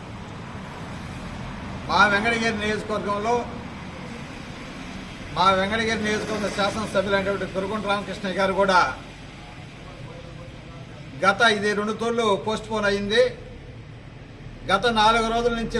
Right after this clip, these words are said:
కూడా అన్ని గ్రామాల్లో కూడా పర్యటించి నీటి సంఘం ఎలక్షన్లు వస్తున్నాయి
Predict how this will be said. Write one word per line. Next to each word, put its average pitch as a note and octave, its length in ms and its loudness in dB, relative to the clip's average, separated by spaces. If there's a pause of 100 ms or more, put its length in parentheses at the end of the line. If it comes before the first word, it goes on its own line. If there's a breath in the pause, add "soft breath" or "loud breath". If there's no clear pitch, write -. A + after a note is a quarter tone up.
కూడా G#3+ 200 6 (1800)
అన్ని A3 280 6
గ్రామాల్లో A3+ 440 6 (100)
కూడా G#3+ 180 6 (840)
పర్యటించి A3+ 560 6 (1600)
నీటి A#3+ 280 2
సంఘం A#3+ 260 2 (100)
ఎలక్షన్లు A#3 440 0
వస్తున్నాయి G#3+ 420 2